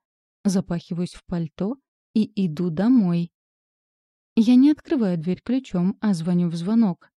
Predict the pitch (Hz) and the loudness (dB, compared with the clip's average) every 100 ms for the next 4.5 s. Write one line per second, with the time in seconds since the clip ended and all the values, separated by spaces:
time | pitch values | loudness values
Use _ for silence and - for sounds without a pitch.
0 | _ _ - 180 - 214 233 - 175 175 | _ _ -4 -4 -4 -6 -4 -2 -2 -4
1 | - - 262 - 175 175 185 - 240 - | -8 -10 -8 -6 -4 -2 -2 -2 -4 -4
2 | 170 - 180 165 170 277 247 175 - 269 | -8 -6 -6 -6 -4 -2 -2 -4 -4 -4
3 | 180 180 170 180 180 185 180 185 - 175 | -2 -4 -4 -2 0 0 0 -4 -8 -10
4 | - 240 - 185 | -6 -8 -4 -6